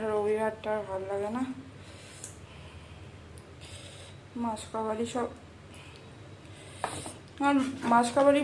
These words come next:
মাল না আনলেও খুব অসুবিধা, আমার মোটামুটি সব বাড়ন্তই হয়ে গিয়েছিল।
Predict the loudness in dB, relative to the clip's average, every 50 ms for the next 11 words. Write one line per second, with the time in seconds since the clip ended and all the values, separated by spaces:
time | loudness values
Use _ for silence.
0 | 8 10 10 10 10 10 10 10 10 12 12 12 10 10 10 10 8 10 10 8
1 | 8 6 4 4 4 6 10 10 10 10 8 6 4 6 6 8 8 8 10 10
2 | 8 6 6 4 2 2 2 4 2 2 4 4 2 2 0 -2 -2 -6 -12 -14
3 | -16 -16 -16 -14 -10 -6 4 6 6 6 8 10 12 12 12 12 12 10 8 8
4 | 10 10 10 10 10 10 10 10 10 8 8 6 4 2 2 2 2 4 6 6
5 | 8 8